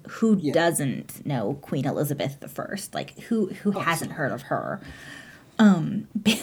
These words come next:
Speaker 1: besides what his kids did, there's, um, I think one of the most lasting things he's done that is still around today in England is the Church of England.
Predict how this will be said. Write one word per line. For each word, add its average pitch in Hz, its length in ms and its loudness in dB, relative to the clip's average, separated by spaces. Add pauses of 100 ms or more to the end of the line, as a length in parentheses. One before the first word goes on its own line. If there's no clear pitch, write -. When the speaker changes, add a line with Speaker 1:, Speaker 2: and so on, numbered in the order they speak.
Speaker 1:
besides 262 400 -2
what 175 120 2
his 143 100 -4
kids - 400 4
did, - 420 -4 (840)
there's, 190 680 6 (140)
um, - 460 -6 (280)
I 208 80 2
think 208 260 2
one 226 140 4
of 214 60 8
the 202 80 8
most 185 240 2
lasting 165 500 0
things 160 360 -4
he's 156 220 -2
done 143 760 2
that 143 240 0
is 147 200 0
still - 400 2
around 151 440 -2
today 151 340 0
in 165 160 0
England 147 360 -2
is 180 200 0
the - 100 -8
Church 143 260 -6
of 147 60 -10
England. 113 520 -6